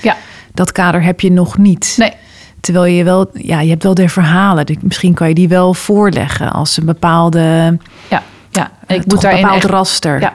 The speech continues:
Speaker 2: Ja.
Speaker 1: ja, sowieso blind vertrouwen op mijn collega's. En, en,
Speaker 2: Ja.
Speaker 1: en dat hele netwerk van die, van die, van de vereniging Agora Onderwijs is echt heel erg belangrijk. Daar kan je
Speaker 2: Mhm.
Speaker 1: zoveel informatie uithalen.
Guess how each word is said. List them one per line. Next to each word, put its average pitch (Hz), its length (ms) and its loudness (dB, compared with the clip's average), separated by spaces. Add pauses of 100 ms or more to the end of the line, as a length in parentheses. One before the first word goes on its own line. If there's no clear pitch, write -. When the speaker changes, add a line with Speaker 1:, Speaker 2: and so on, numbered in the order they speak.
(120)
Speaker 2:
Ja. 196 100 0
Speaker 1:
ja, 165 300 0
sowieso 175 400 -4
blind 175 300 -2
vertrouwen 160 440 -4
op - 80 -10
mijn 165 120 -4
collega's. 196 680 -4
En, 175 200 -4
en, 175 100 -2
Speaker 2:
Ja. 170 180 -2
Speaker 1:
en - 180 -10
dat 165 220 -10
hele 170 460 -4
netwerk 175 580 -2
van 175 140 -6
die, 170 200 -4
van 175 160 -6
die, 165 400 -6
van 170 140 -6
de 165 60 -4
vereniging 170 520 -4
Agora 175 340 -8
Onderwijs 165 320 -8
is - 200 -10
echt 175 200 -6
heel 165 120 -8
erg 165 140 -10
belangrijk. 165 520 -6
Daar 175 100 0
kan 170 140 0
je 165 60 -4
Speaker 2:
Mhm. 185 100 2
Speaker 1:
zoveel 175 560 -4
informatie 175 540 -6
uithalen. 185 420 -8